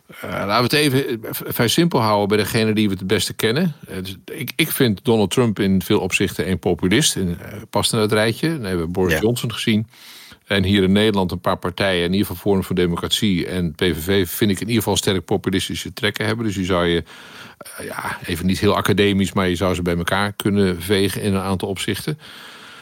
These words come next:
Speaker 1: Maar wat je nu rond de bestrijding van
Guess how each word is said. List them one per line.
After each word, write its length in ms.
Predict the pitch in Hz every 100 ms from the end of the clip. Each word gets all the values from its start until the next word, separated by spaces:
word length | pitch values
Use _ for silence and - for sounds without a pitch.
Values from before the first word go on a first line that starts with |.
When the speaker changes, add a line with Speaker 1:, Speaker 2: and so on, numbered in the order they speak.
| - -
Speaker 1:
Maar 220 | 104 117
wat 180 | 151 131
je 60 |
nu 360 | 151 147 139 139 -
rond 520 | - 127 139 123 -
de 60 | 110
bestrijding 640 | 104 - 143 160 151 120
van 360 | - 117 107